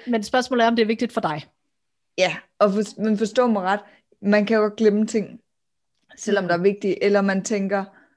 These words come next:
Speaker 2: "Nå, men det husker jeg lige senere."
Speaker 1: Ja.
Speaker 2: Så det er ikke, fordi man ikke vil det, men så husker
Speaker 1: Nej.
Speaker 2: man det lige senere. Og det, du
Speaker 1: Mm.
Speaker 2: gør ved at sætte den der,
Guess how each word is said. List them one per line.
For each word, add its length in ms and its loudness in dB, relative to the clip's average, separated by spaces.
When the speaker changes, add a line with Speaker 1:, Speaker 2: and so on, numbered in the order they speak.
Speaker 2:
"Nå, 100 -2
men 100 0
det 200 0
husker 280 -4
jeg 100 -2
lige 120 0
senere." 500 -6
Speaker 1:
Ja. 100 -18
Speaker 2:
Så 160 -6
det 80 4
er 40 6
ikke, 140 0
fordi 180 -2
man 160 0
ikke 160 -2
vil 220 2
det, 180 -14
men 160 -4
så 80 -2
husker 240 -4
Speaker 1:
Nej. 80 -4
Speaker 2:
man 120 -8
det 80 -6
lige 240 -2
senere. 420 -4
Og 180 2
det, 100 0
du 60 0
Speaker 1:
Mm. 80 -4
Speaker 2:
gør 160 4
ved 140 2
at 100 0
sætte 240 -2
den 220 2
der, 200 2